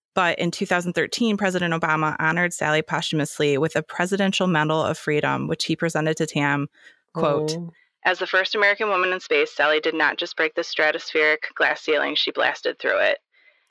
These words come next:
Speaker 1: And
Speaker 2: Oh.
Speaker 1: when she came back to Earth, she devoted her life to helping girls excel in fields like math, science, and engineering."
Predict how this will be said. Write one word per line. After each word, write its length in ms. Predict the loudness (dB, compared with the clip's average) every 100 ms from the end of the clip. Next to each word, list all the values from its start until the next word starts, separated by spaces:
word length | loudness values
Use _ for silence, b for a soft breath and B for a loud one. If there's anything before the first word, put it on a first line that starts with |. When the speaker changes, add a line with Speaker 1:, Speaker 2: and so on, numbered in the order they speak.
| -2
Speaker 1:
And 140 | 0 2
Speaker 2:
Oh. 20 |
Speaker 1:
when 140 | 0
she 160 | 2 -2
came 180 | 0 2
back 220 | 2 0
to 80 | 0
Earth, 260 | 2 2
she 180 | -2 -2
devoted 380 | -2 0 2 2
her 140 | 2
life 200 | 2 0 0
to 60 |
helping 280 | -2 0 0
girls 280 | 0 0 0
excel 300 | -2 0 0
in 60 | 0
fields 360 | 2 2 2
like 180 | -4 0
math, 200 | 0 0
science, 360 | 0 -2 -2 -4
and 80 |
engineering." 680 | -6 -4 -4 -2 -2 -2 -6